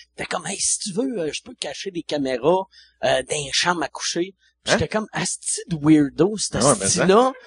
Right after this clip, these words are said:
Speaker 1: Que Michel, il a dit non, mais c'est peut-être le gars, il a caché des caméras, pareil.
Speaker 2: Je sais pas.
Speaker 1: <laughs> C'est juste lui qui me voyait en
Speaker 2: Il
Speaker 1: train de
Speaker 2: check.
Speaker 1: dormir, ouais.
Speaker 2: Mais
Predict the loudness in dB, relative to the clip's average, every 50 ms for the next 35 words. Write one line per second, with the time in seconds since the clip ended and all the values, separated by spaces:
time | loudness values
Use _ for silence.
0 | -20 -20 -20 -20 -20 -20 -20 -20 _ _ _ _ _ _ _ -14 2 4 4 4
1 | 4 2 0 2 4 4 4 6 6 4 4 4 0 -4 -2 2 4 4 4 4
2 | 4 2 0 0 -2 -6 2 2 2 2 4 2 0 0 0 2 0 0 2 4
3 | 2 2 4 4 0 0 0 -4 -8 -6 -4 -4 -4 -6 -6 -6 -2 0 0 0
4 | 0 0 -2 -2 -2 -2 -2 -4 0 2 2 2 2 2 -2 -2 2 2 2 4
5 | 4 4 4 4 2 2 2 2 -2 -2 -2 0 2 4 4 4 4 4 2 2
6 | 2 2 0 -4 -2 -2 -2 -2 0 0 0 0 2 0 -2 -2 _ 0 0 0
7 | 0 0 _ -4 -2 0 0 0 2 4 6 6 6 6 6 6 6 4 6 4
8 | 6 8 8 6 6 4 2 0 2 2 2 2 0 0 -2 -2 -2